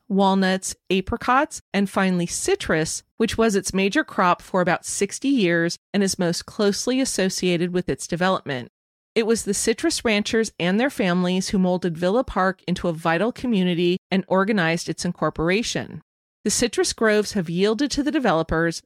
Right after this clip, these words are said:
but these pioneers have left an enduring legacy. The city is zoned for half-acre residential lots, which has been instrumental in making the city feel warmly residential,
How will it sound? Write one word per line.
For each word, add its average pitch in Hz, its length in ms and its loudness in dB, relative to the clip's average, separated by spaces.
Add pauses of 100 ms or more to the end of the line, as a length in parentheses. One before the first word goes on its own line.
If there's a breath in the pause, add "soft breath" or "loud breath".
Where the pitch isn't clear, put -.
but 202 160 -4
these 214 240 0
pioneers 220 680 0
have 202 180 -6
left 180 320 -2
an 214 80 0
enduring 165 520 0
legacy. 208 600 -2 (420)
The 214 80 2
city 240 340 2
is 311 160 4
zoned 185 440 2
for - 160 -2
half-acre 214 840 -2
residential 202 720 0
lots, 151 500 0 (200)
which 202 160 -2
has 214 120 0
been 202 320 0
instrumental 190 800 0
in 226 140 2
making 208 360 0
the 202 80 2
city 196 340 -2
feel 185 300 -2
warmly 190 420 2
residential, 208 800 0